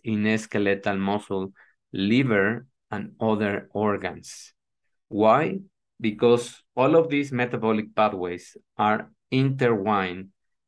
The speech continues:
to, um, start activating their production of A T P, which is the energy or the coin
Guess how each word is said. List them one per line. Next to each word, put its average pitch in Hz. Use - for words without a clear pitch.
to, 131
um, 98
start 117
activating 104
their 107
production 110
of 107
A 135
T 135
P, 101
which 110
is 104
the 107
energy 113
or 101
the 95
coin 117